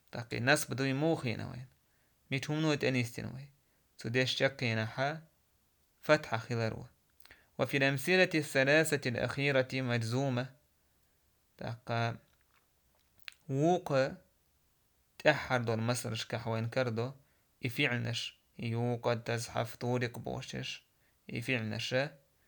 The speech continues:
يقلقولش شان جزم دين. لدخول أداة الجزم عليها.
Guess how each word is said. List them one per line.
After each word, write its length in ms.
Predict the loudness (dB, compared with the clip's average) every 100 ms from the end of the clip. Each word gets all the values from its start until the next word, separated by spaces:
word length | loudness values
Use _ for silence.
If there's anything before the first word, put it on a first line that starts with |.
| _ -10
يقلقولش 720 | -6 -2 0 0 -2 -4 -6 -8 -10 _ _ _
شان 260 | -4 -2
جزم 320 | 2 2 2 -4
دين. 180 | -8 -14 _ _ _
لدخول 500 | -4 -2 -2 0 0
أداة 420 | 2 0 2 2 2
الجزم 420 | -2 0 0 0
عليها. 520 | -2 -2 -2 -4 -8